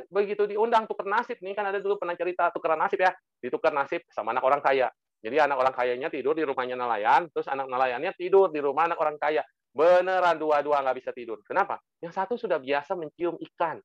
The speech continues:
bau amisnya laut atau amisnya ikan. Yang satu biasa sudah tidur dengan keranjang ikan atau jala. Jadi langsung tidur. Tapi begitu dia pindah ke spring bed yang harum, kamar yang wangi, yang rapi,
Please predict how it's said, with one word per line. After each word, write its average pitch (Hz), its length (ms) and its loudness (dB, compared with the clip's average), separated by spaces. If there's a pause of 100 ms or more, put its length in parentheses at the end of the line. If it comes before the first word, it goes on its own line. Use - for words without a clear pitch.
(260)
bau 156 320 2
amisnya 160 480 -4
laut 160 400 0
atau 151 160 0
amisnya 156 320 -6 (160)
ikan. 143 320 0 (240)
Yang 160 160 0
satu 175 240 0
biasa 175 240 -2
sudah 165 160 -2
tidur 165 320 -2
dengan 185 160 0
keranjang 165 560 -4
ikan 196 240 2 (320)
atau 160 240 -2
jala. 165 400 2 (320)
Jadi 180 320 -8 (320)
langsung 247 240 0
tidur. 269 320 0 (480)
Tapi 196 320 4
begitu 220 400 6
dia 202 160 2
pindah 202 320 2
ke 185 160 -2
spring 220 320 -6
bed 185 400 4
yang 156 160 -8
harum, 185 560 2
kamar 151 320 0
yang 147 160 -4
wangi, 190 320 -4
yang 151 160 -6
rapi, 185 480 -2